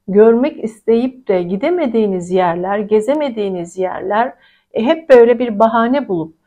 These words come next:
size "Ama şimdi oraya gidilir mi, orada şöyle olur, böyle olur." dediği yerlere bir bakmışsınız yeni eşiyle birlikte gitmişler, poz boz resimler, "Biz mutluyuz." havaları, imaları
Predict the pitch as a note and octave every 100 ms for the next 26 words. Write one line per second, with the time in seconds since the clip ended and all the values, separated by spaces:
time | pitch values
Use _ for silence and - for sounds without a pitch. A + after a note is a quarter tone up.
0 | _ _ - F#3+ - A#3 A#3 A#3 A#3 A3+
1 | A#3 A3+ A3+ A3+ A3+ A3 G#3 A3+ A3 A3
2 | - A3 A3 A3+ A#3 A3 A3 G#3+ A3+ A3
3 | G#3+ G3 G#3+ A3 A3 G#3+ G#3 G3 A#3 A#3
4 | A3 A#3 D4 C4+ G#3+ A#3+ F4 _ _ _
5 | - A4 G#4 G4+ C4+ C4 - C4+ F4+ G#4+
6 | - _ G3 G#3 C4 G#4+ A#4 - B3+ A3+
7 | G#3 G3+ G3 G3 _ D#4+ G#4+ - _ _
8 | G3 A3+ - G#3+ - F3+ G3 G#3+ - B3+
9 | A#3+ A#3 A3 A3 G#3 G#3 - F#3 E3 F3
10 | B3+ - _ _ A#3+ A3+ G#3+ G#3 A3+ -
11 | B3+ C4+ G#3+ - - _ _ - F#3+ F3+
12 | F3+ F3+ F3+ C4+ D4+ _ _ A3 G#3 F#3+
13 | F#3 F3+ F#3 B3 G4